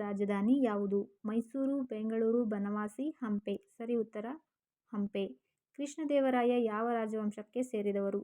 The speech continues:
ಸಂಗಮ, ಸಾಳ್ವ, ತುಳುವ, ಅರವೀಡು. ಕೃಷ್ಣದೇವರಾಯ ತುಳುವ ವಂಶಕ್ಕೆ ಸೇರಿದವರು.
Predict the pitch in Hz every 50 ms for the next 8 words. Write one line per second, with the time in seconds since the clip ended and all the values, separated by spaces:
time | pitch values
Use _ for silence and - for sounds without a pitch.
0 | - - - - 254 254 269 269 277 269 277 277 277 269 - 240 214 214 214 208
1 | 214 220 220 220 - 214 202 196 196 196 208 226 - 294 240 214 208 196 196 208
2 | 202 196 196 202 - - _ _ _ _ _ _ _ _ _ _ - 262 262 262
3 | 269 254 220 220 220 214 214 202 196 196 202 233 262 - _ 240 220 220 226 226
4 | 220 214 202 208 - - 202 - - 262 311 - - 247 214 202 - 202 196 196
5 | 190 190 190 196